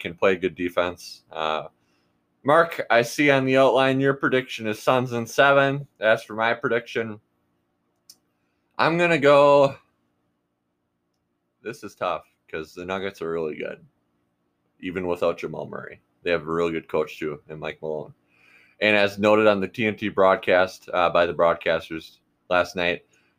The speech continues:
they did well adjusting to a lot of adversity, which other teams do too, but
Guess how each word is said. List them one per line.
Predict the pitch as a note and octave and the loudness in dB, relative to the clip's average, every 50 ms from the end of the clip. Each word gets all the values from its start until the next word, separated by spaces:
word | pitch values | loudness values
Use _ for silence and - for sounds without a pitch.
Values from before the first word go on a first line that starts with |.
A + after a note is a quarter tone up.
| _ _ | _ _
they | G2+ G2+ F#2+ | 2 2 2
did | E2+ D#2+ G#2+ G2 E2 | 2 2 0 0 0
well | F2+ F#2 F#2 F#2 F#2 F#2 F2+ F2+ | 2 4 6 8 10 10 8 6
adjusting | E2+ - F2+ F2+ - - - F#2 F2 E2+ E2 | 6 4 2 0 0 -2 -6 -6 -6 -4 -4
to | E2 D#2+ D#2+ E2 C#2 - - | -2 -2 -2 -2 -4 -6 -4
a | - E2 | -2 0
lot | E2 E2 E2 E2+ | 0 2 0 0
of | D#2+ D2+ | -2 -4
adversity, | D#2 D2 D#2 D#2+ D#2 - - - - D#2+ D2+ D2 | -6 -6 -4 -4 -4 -6 -8 -14 -16 -16 -14 -8
which | D#2 F2 A2 - | -6 -6 0 2
other | D#3+ E3 E3 D3 | 4 4 4 4
teams | - - D3 B2 G#2 G2 - | 2 0 -2 -2 -2 -4 -4
do | - G2+ F#2+ F#2 F#2 F2+ - _ _ _ _ | -4 0 0 2 0 0 -2 _ _ _ _
too, | - A2 G2 F2+ E2+ E2+ - _ | -6 -2 -2 -2 -2 -4 -8 _
but | - F2 D#2+ D2 - | -2 0 0 0 -4